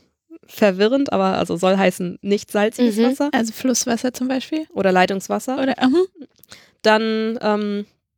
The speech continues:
Speaker 1: haben wir eben in dem Salzwasser die Salzionen drin.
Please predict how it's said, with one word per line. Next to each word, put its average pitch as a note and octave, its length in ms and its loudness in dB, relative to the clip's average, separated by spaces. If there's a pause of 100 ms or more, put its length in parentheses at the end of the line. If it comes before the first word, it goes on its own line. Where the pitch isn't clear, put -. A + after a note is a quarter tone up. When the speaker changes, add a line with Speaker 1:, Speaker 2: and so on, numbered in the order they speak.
(520)
Speaker 1:
haben G#3+ 240 2
wir G#3 120 4
eben G3+ 300 0
in A#3+ 260 0
dem A3 360 0
Salzwasser A3+ 920 2 (880)
die A3 80 -4
Salzionen F#3+ 1200 0 (100)
drin. F3 400 0